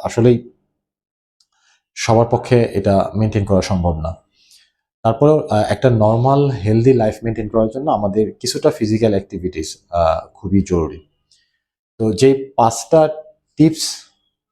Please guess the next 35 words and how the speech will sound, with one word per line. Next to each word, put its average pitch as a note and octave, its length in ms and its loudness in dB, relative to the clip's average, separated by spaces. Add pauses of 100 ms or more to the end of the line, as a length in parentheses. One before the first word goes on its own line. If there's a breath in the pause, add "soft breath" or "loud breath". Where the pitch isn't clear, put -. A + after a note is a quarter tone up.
ওনারা A2 280 2
দিছেন, G#2 600 -2
সেই G#2 320 -4
টিপস, - 540 -2
আহ, G2 160 0
পাঁচটা F2+ 320 -4
আমি F#2 140 0
বলি। E2+ 340 -2 (1600 soft breath)
এক A#2 120 -2
নাম্বার D3+ 260 4
টিপস D#3+ 240 0
হচ্ছে A#2 320 2
যে G2+ 280 0 (1080)
ডে C3 260 4
অফ D3+ 200 2 (1160)
থিংক C3 240 -2
বিগ, E2+ 220 -2 (580)
মানে G2 160 -2 (100)
যে B2+ 220 4
দিনটাতে D3 480 -2
আমার A#2 280 0 (160)
অবসর, G2+ 440 0 (140)
আহ, G2 500 -2
অবসর A2+ 220 -4
সময় C#3+ 300 0
আমরা A#2+ 200 0
চিন্তা A#2+ 240 -2
করি A#2+ 180 2
যে A#2 200 2
আমাদের G#2+ 360 -2
যদি G#2+ 200 -2
একটা G#2 200 -2
দিন G#2 240 -2
ডে G#2 220 0
অফ G2 120 2